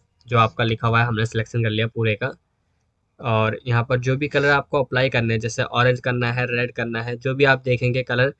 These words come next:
कर रहे हैं हम, यहाँ पर राइटिंग का कलर चेंज हो रहा है आपका, ठीक है। जितना भी एरिया आप सिलेक्ट करेंगे, उतने ही एरिया का यहाँ पर चेंजेस होंगे।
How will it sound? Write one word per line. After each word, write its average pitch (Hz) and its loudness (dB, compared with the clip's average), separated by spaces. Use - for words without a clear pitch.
कर 123 2
रहे 127 2
हैं 123 2
हम, 135 -2
यहाँ 120 -2
पर 127 -4
राइटिंग 120 -2
का 123 -4
कलर 123 0
चेंज 120 0
हो 110 0
रहा 104 -2
है 101 0
आपका, - -8
ठीक 139 -8
है। 113 -4
जितना 139 -2
भी 143 2
एरिया 131 0
आप 123 -2
सिलेक्ट 127 -2
करेंगे, 123 0
उतने 123 -4
ही 131 0
एरिया 117 0
का 120 -2
यहाँ 110 0
पर 131 -4
चेंजेस 113 -4
होंगे। 101 -8